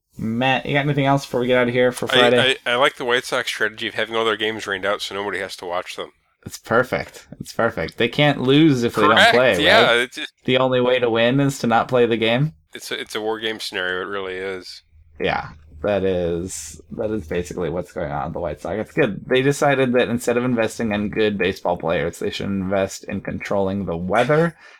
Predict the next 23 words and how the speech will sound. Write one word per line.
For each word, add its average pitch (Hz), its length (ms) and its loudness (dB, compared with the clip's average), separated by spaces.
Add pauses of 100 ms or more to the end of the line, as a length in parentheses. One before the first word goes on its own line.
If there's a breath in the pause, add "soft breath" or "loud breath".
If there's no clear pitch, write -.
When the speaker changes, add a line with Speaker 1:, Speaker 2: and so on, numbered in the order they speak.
(200 loud breath)
Speaker 1:
and 107 280 -4
then 98 420 0
not 104 340 0
Speaker 2:
I, 107 80 -2
Speaker 1:
play 101 100 -2
Speaker 2:
I'm 85 60 -4
Speaker 1:
baseball. 87 300 -4
Speaker 2:
picturing 113 320 -4
Kenny 117 240 2
Williams 98 400 0
operating 90 380 0
a 90 40 -8
massive 95 440 -6
weather 98 280 -4
machine 104 420 -6
every 104 160 -8
time 110 200 -6
they 92 80 -8
have 87 120 -8
a 87 80 -10
home 107 240 -8
<laughs> 156 120 -6
game. - 420 -10